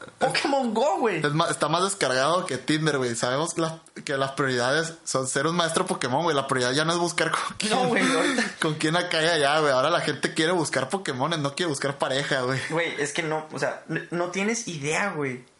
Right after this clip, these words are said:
Speaker 1: Bueno, yo creo que nosotros incluso no tenemos idea de la magnitud, güey.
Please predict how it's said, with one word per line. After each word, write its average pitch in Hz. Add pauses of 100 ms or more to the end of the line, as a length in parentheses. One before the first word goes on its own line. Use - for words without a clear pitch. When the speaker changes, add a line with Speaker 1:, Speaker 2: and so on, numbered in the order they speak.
(260)
Speaker 1:
Bueno, 196
yo 180
creo 233
que 311
nosotros 262
incluso 226
no 220
tenemos 226
idea 208
de 226
la 208
magnitud, 156
güey. 117